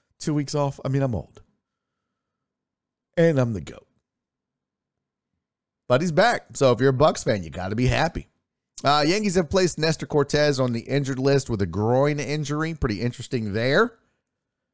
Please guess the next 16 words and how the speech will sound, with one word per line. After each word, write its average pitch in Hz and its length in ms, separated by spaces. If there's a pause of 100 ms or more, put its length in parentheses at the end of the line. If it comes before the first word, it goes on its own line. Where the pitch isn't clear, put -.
(1200)
Is - 80
it 156 60
already 110 300
three? 85 480
Jeez. 78 880 (560)
And, 185 640
uh, 175 180
Cowboys 208 400
Tyron 202 380
Smith 196 420
facing 143 460
surgery 139 800
for 113 220
a 107 40
torn 147 400
hamstring. 120 800